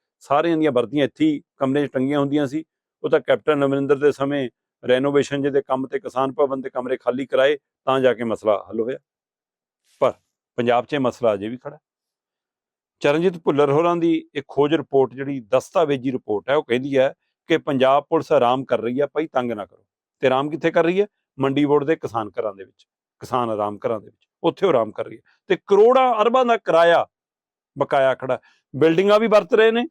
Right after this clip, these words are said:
ਇਮਾਰਤਾਂ ਵੀ ਵਰਤ ਰਹੇ ਨੇ, ਹੈਂ, ਰਹਿਣ ਟਿਕਾਣੇ ਵੀ ਵਰਤ ਰਹੇ ਨੇ,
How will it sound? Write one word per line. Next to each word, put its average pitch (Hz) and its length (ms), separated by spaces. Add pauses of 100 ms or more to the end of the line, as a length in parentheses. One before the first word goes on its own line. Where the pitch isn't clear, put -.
(440)
ਇਮਾਰਤਾਂ 170 460
ਵੀ 214 120
ਵਰਤ 202 320
ਰਹੇ 214 160
ਨੇ, 226 180 (320)
ਹੈਂ, 160 340
ਰਹਿਣ 175 240
ਟਿਕਾਣੇ 220 360
ਵੀ 220 100
ਵਰਤ 202 280
ਰਹੇ 220 180
ਨੇ, 240 180